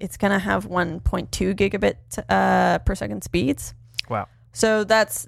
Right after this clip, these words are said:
Speaker 1: that's higher than, than, uh, the previous by about, like, two, uh, you know, two. Like, so it, the past one was, like, one gigabit per second speeds,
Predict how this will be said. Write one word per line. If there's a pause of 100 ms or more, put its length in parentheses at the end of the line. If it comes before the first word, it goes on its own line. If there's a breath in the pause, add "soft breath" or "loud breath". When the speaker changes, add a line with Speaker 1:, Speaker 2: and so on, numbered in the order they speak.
(120)
Speaker 1:
that's
higher
than,
than,
uh,
the
previous
by
about,
like,
two, (360)
uh, (380)
you
know,
two.
Like,
so
it, (100)
the
past
one
was,
like,
one
gigabit
per
second
speeds,